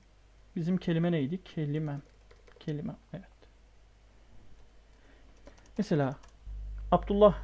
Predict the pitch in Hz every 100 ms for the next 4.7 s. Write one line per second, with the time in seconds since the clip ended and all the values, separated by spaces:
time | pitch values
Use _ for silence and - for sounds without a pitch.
0 | - - 156 156 143 151 143 139 147 135
1 | 143 - - 226 - - 175 170 175 180
2 | 170 131 127 127 - 170 165 - 170 170
3 | - 165 156 170 165 151 - - 156 151
4 | 165 - - 156 156 147